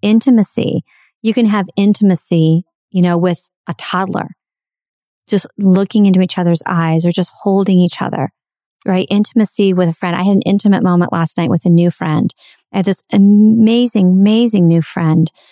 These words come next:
Her name is Doreen, but in the dinner we had last night, she revealed to me that her real name is Abna. She's from Ghana.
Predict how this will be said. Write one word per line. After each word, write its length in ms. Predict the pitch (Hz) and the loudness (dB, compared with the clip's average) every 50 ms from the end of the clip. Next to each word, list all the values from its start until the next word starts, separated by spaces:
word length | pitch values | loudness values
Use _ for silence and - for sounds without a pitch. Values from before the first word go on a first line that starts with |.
| _ _ _ _ _ _ _ | _ _ _ _ _ _ _
Her 100 | - 202 | -2 0
name 240 | 196 202 233 247 254 | 0 2 2 2 2
is 100 | 226 - | 0 0
Doreen, 500 | - 190 175 170 170 170 170 165 160 160 | -2 -2 0 2 2 2 2 2 2 2
but 120 | 165 - - | 0 -2 -2
in 300 | - 180 180 185 185 180 | 0 0 2 2 2 2
the 380 | - 185 175 175 170 170 175 - _ _ _ _ _ _ _ _ - | 2 2 0 2 0 0 -2 -6 _ _ _ _ _ _ _ _ -10
dinner 240 | 185 202 208 220 220 | -4 -2 0 0 2
we 120 | 214 190 156 | 0 0 0
had 220 | 156 175 170 156 | -2 -4 -4 -4
last 280 | - - 165 - - - | -4 -6 -6 -6 -4 -2
night, 260 | 175 165 165 165 - - | -2 0 0 -2 -4 -4
she 160 | - - 202 | -4 -2 0
revealed 300 | 185 175 175 170 165 160 | 0 0 0 -2 -4 -4
to 60 | - - | -4 -2
me 120 | 180 170 160 | 0 0 0
that 140 | 165 - - | -2 -4 -2
her 120 | - 185 | -2 0
real 160 | 180 180 180 | 0 2 2
name 240 | 180 175 165 165 160 | 2 2 2 2 2
is 100 | 170 - - | 0 0 -2
Abna. 360 | - 220 226 220 - - - - _ _ _ _ _ _ _ _ _ _ _ | -4 -2 0 0 -2 -2 -4 -10 _ _ _ _ _ _ _ _ _ _ _
She's 200 | - - 202 - | -10 -10 -6 -2
from 160 | - 214 202 | 0 0 0
Ghana. 360 | - 165 151 151 165 208 277 | 0 0 -2 0 0 0 -2